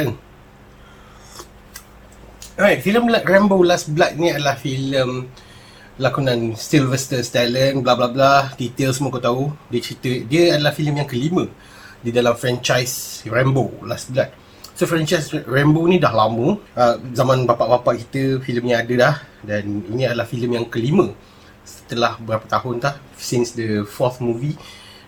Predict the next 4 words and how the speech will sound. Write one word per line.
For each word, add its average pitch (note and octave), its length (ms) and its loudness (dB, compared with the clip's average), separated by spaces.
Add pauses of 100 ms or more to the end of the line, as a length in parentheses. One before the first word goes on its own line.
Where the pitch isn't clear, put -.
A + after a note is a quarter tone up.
(120)
But - 160 -14
then, D3+ 320 2
um, B2+ 480 0 (1120)
aku, F3+ 320 0